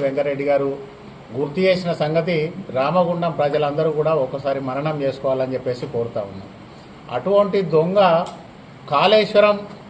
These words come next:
కేసీఆర్కి అప్పచెప్తే మూడు రోజులలో నింపుతామని చెప్పి చెప్తా ఉన్నాడు. అది కాళేశ్వరం కాదురా నాయనా, అది కూలేశ్వరం అని చెప్పేసి దేశ ప్రజలందరూ చెప్పడమే కాకుండా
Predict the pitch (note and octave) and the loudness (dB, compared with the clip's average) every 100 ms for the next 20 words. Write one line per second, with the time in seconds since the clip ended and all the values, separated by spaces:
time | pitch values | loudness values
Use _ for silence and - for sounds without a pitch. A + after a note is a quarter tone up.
0 | - - - - - - - - E3+ F#3+ | -20 -20 -20 -20 -20 -20 -14 0 2 4
1 | A3 G3+ F3+ F3+ G3 F#3 F3+ A#3 G#3 F3 | 6 6 8 4 6 6 6 0 0 2
2 | G#3 G3+ F#3+ F#3 G3 F#3+ F3+ G3 F3 D#3 | 2 4 6 6 6 4 6 4 4 0
3 | E3 D#3+ D3+ D3 E3+ E3+ - C3+ A#2 G#2+ | 2 2 0 -2 0 -2 0 -2 -2 -8
4 | G2 - - - - - - - - - | -12 -16 -20 -20 -20 -20 -20 -20 -20 -14
5 | C#3+ D#3+ G3 E3+ C#3+ F#3 A3+ A3 G#3+ G3+ | -4 -2 0 0 2 6 6 6 6 6
6 | F#3 E3+ F3 F3+ E3 D3+ D3 D#3 E3 F3 | 6 2 4 4 4 0 -2 -2 -2 0
7 | G3+ F3 B2 - - - - D#3 G3 G3 | 0 -2 -6 -12 -18 -18 -2 2 2 0
8 | E3 G3+ A3+ A3+ A3+ G3 G3 F#3 F3+ F3 | 0 4 6 6 6 6 6 4 2 2
9 | F3+ E3+ G#3 G3 E3 F3+ - - - - | 4 2 2 0 0 -2 -10 -18 -20 -20
10 | - - - - - - - A#2 E3+ G#3+ | -20 -20 -20 -20 -20 -18 -8 2 4 6
11 | A3 A3 F#3 F3 G3 F#3+ F#3+ F#3 E3+ E3+ | 4 4 4 4 4 6 4 4 2 2
12 | F3 E3+ D3+ C#3+ C#3 D3+ E3+ | 2 2 2 0 0 -2 0